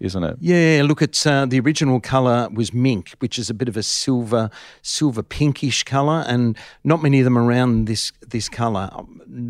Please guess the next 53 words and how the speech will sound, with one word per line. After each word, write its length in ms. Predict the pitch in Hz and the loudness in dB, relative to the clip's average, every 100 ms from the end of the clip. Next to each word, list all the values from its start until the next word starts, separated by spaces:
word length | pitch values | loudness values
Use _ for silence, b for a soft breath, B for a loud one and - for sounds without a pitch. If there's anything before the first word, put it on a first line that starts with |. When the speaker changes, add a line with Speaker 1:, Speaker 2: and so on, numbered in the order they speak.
| 117 113 | -10 -8
Speaker 2:
Lord 260 | 117 120 | -4 -2
knows 240 | 104 107 - | -2 -4 -4
why 160 | 110 | -4
he 60 | 98 | -4
painted 360 | - 107 104 92 | -6 -6 -4 -6
it 180 | 87 | -8
gold, 380 | - 107 95 113 | 0 0 0 -4
but 180 | 113 98 B B | -4 -6 B B
Speaker 1:
Hmm. 140 | 95 90 | -8 -6
Speaker 2:
anyway, 420 | - 120 107 110 110 | -2 -2 0 -2 -4
he's 300 | 110 120 117 | -6 -8 -8
painted 420 | - 127 120 117 | -4 -2 0 0
it, 140 | 127 | -2
and, 360 | - 117 113 110 | -2 -2 0 0
uh, 300 | 110 113 113 B B B | 0 0 -2 B B B
and 120 | - 139 | 0 2
the 80 | |
last, 380 | 131 143 147 - | 4 4 4 0
this 120 | 135 | -4
is 80 | 110 | -2
one 140 | 110 120 | 0 0
of 60 | |
the 80 | 110 | 2
last 280 | 110 110 101 | 2 0 -2
few 180 | - 113 | -2 -2
of 80 | 101 | -2
the 60 | |
D 200 | 90 110 | -2 -2
B 180 | 104 107 | 0 -2
sixes, 560 | 98 135 113 - 95 107 | -2 -4 -4 -6 -6 -6
and 280 | 104 101 | -6 -6
they 180 | 98 104 | -8 -8
put 240 | 101 - 98 | -8 -10 -8
a, 320 | 98 101 98 | -8 -6 -6
uh, 280 | 98 95 95 b b b _ - | -6 -8 -10 b b b _ -18
the 100 | - | -18
high 260 | - - 117 | -14 -4 -4
performance 580 | - - - 107 104 - | -4 -12 -6 -4 -4 -4
engine 360 | 101 117 104 | -4 -2 -4
in 120 | 95 98 | -4 -6
it. 60 | |
It's 140 | 107 - | -8 -10
still 180 | - | -8
the 120 | 101 101 | -8 -6
Aston 340 | 107 - 98 | -6 -6 -6
engine. 380 | 95 98 107 104 | -4 -4 -4 -4
The, 120 | 104 | -4
it 140 | - | -6
was 120 | 101 101 | -8 -8
a 60 | |
Vantage 540 | 92 110 113 - 90 113 | -4 -4 -4 -6 -4 -2
engine, 440 | 113 110 92 92 | 0 -2 -2 -6
so, 320 | - 107 104 | -4 -2 -2